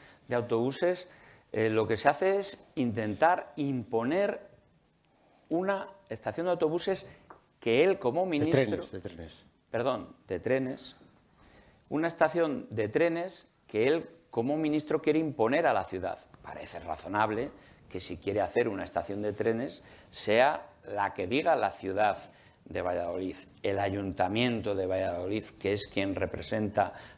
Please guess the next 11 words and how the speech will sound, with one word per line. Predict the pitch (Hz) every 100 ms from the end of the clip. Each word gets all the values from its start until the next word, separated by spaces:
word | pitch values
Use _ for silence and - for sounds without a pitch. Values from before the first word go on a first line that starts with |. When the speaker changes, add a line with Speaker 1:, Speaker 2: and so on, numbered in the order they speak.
| -
Speaker 1:
la | 92
voluntad | 90 87 85 82 101 98 98 -
de | 95
los | 92 87
vallisoletanos. | 85 85 - 82 82 92 85 - - - - - - - - _
Cuando | 76 80 98
uno | 120 123 123 -
rasca | 117 113 120 123 - 120
un | 117 104
poquito | 123 113 113 107 117 117
más, | 131 135 -